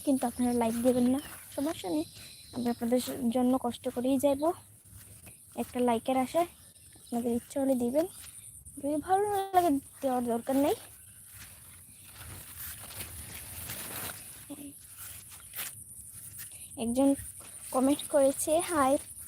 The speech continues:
আমার তরফ থেকে আপনাকেও হাই এবং আসসালামু আলাইকুম।" "তুমি মাঠে কি করছো?" আমি কিছু করি না, আপনি মনে হয় নতুন।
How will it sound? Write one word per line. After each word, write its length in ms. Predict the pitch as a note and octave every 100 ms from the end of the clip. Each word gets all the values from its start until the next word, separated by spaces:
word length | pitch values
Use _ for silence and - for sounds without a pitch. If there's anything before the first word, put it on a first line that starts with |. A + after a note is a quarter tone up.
| - - -
আমার 180 | A#3+ B3 -
তরফ 220 | A#3+ B3+ -
থেকে 180 | D4+ C#4+
আপনাকেও 500 | B3+ A#3 A3+ - C4
হাই 360 | D4 D#4 D4 C#4+
এবং 180 | D4 B3 B3+
আসসালামু 380 | E4+ G#4+ G4+ G4
আলাইকুম।" 420 | G4 F#4+ F4 F4+ - - - - - - - - - - - - - - - - - - - - - - - - - - - - - - - - - -
"তুমি 220 | E4 E4+
মাঠে 420 | D#4 B3+ B3 - F4
কি 160 | - D#4
করছো?" 520 | D4 C#4 B3 - - G4 - - - - - - -
আমি 180 | C#4+ E4+
কিছু 280 | F4+ - F#4
করি 260 | E4 C#4 C#4
না, 160 | C#4+ C#4 C#4 - - -
আপনি 280 | B3+ C#4+ D4
মনে 220 | C4+ C4 C#4+
হয় 160 | D#4+
নতুন। 380 | C4+ B3+ - G4